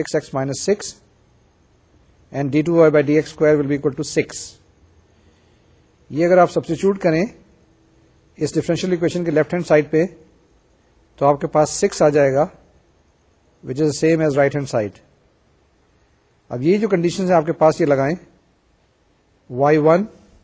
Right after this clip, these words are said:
یعنی the value of y at x equal to one and the value of y at x equal to two، تو آپ کے پاس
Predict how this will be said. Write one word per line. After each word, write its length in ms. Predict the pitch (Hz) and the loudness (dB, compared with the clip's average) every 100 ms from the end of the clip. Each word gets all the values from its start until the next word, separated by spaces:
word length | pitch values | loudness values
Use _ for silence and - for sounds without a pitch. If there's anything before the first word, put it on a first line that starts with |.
| _ _ _ _ | _ _ _ _
یعنی 220 | 131 151 143 | -8 -6 -4
the 120 | 135 | -2
value 260 | 143 160 | 0 2
of 240 | 175 135 143 | 2 4 2
y 20 | |
at 160 | 151 147 | 2 0
x 240 | 139 - | -10 -6
equal 140 | 151 139 | -6 -4
to 100 | 131 | 0
one 120 | 131 180 - _ _ _ _ _ _ _ - | 0 -2 -14 _ _ _ _ _ _ _ -12
and 100 | 131 | -4
the 80 | 143 | 0
value 200 | 151 165 | 2 2
of 240 | 156 147 | 2 2
y 120 | 143 143 | 0 2
at 320 | 165 - 123 | -2 -8 -6
x 220 | 131 - | -6 -6
equal 160 | 156 131 | -8 -8
to 80 | 131 | -8
two، 140 | 175 113 - _ _ _ _ _ _ | -6 -6 -14 _ _ _ _ _ _
تو 100 | 156 | 2
آپ 180 | 151 156 | 2 2
کے 60 | |
پاس 600 | 170 160 151 160 - - | 0 4 4 2 -4 -16